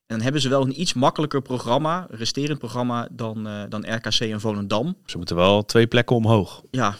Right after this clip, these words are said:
Speaker 2: Ja.
Speaker 1: Maar goed, in ieder geval, nou ja, in ieder geval, ja, twee inderdaad, dat je, dat je, eh,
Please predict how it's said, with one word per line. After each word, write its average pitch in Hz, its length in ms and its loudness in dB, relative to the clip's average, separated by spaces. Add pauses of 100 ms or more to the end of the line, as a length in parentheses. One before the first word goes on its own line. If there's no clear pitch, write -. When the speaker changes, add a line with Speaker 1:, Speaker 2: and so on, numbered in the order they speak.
(200)
Speaker 2:
Ja. 92 260 0
Speaker 1:
Maar 117 100 -6
goed, 110 160 -4
in 101 60 -8
ieder 131 160 -2
geval, 139 340 0
nou 120 140 -4
ja, 110 80 4
in 127 80 2
ieder 151 140 2
geval, 151 280 0 (120)
ja, 101 220 -2 (260)
twee 135 240 4
inderdaad, 101 400 -2
dat - 160 -8
je, 113 260 -6
dat 113 160 -8
je, 110 460 -10
eh, 110 120 -12